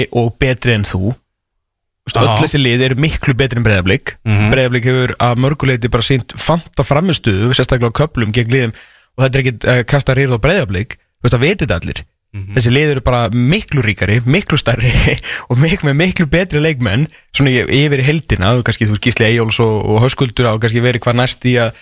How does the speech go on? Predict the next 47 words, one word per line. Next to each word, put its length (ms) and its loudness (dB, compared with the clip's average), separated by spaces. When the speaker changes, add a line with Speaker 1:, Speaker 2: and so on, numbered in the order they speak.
Speaker 1:
sérstaklega 480 0
Gísli 320 -2
í 80 2
þessari 220 2
riðlakeppni, 400 0
að 160 2
sýna 240 2
að 80 2
hann 180 0
gæti 380 0
spilað 320 -2
fyrir 160 0
flesta 240 0
af 80 -2
þessum 160 0
liðum, 240 -2
allavega 400 2
Speaker 2:
Mhm. 100 -4
Speaker 1:
Maccabi 460 0
og, 160 -2
og 80 2
hérna, 400 0
og 80 -8
Soria. 480 0
Speaker 2:
Og 160 2
ekki 240 0
hjálpar 320 0
möguleikunum 460 0
að 20 0
ná 160 2
í 160 2
eitthvað 160 -2
í 80 0
lokaleiknum 560 0
að 320 0
Gísli 240 0
fekk 160 0
rautt 320 -2
í 80 2
þessum 240 0
leik 160 -4
og 80 -4
Gísli 240 0
Eyjólfs 240 0
verður 140 0
því 80 2
í 40 -18